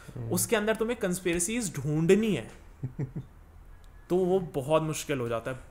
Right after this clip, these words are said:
Speaker 2: बहुत मुश्किल हो जाता है। तो ऐसे करना, फिर स्टोरी टेलिंग पता नहीं, मैं पूरा पूरा ट्राई करता हूँ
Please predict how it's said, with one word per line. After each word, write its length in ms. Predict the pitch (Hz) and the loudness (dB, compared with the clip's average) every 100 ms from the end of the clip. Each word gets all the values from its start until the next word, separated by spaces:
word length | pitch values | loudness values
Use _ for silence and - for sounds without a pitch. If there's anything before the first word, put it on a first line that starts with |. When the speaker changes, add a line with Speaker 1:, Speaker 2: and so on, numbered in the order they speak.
| - | -8
Speaker 2:
बहुत 360 | 135 123 151 147 | -8 -2 0 0
मुश्किल 320 | 135 - 123 | -2 -6 -6
हो 60 | 107 | -6
जाता 260 | 107 - | -8 -12
है। 60 | - - | -16 -4
तो 380 | 156 165 175 - - - - | 0 2 0 -6 -16 -20 -6
ऐसे 300 | 135 131 180 | -4 0 -2
करना, 400 | 156 156 156 156 | 0 -2 0 0
फिर 420 | 151 165 156 147 - - - - - - | 0 0 0 -2 -10 -20 -20 -20 -14 -8
स्टोरी 460 | - 175 180 240 | 0 4 4 2
टेलिंग 440 | 226 214 233 233 233 - - | 2 0 -2 -4 -8 -12 -2
पता 340 | 208 208 240 254 | 0 4 4 2
नहीं, 220 | 240 240 | 0 0
मैं 120 | 233 | -2
पूरा 360 | 233 - 190 214 | -2 -2 4 4
पूरा 240 | 214 214 | 4 2
ट्राई 300 | - 165 170 | 2 2 2
करता 300 | 165 139 127 | 0 -2 -2
हूँ 260 | 135 165 | -4 -6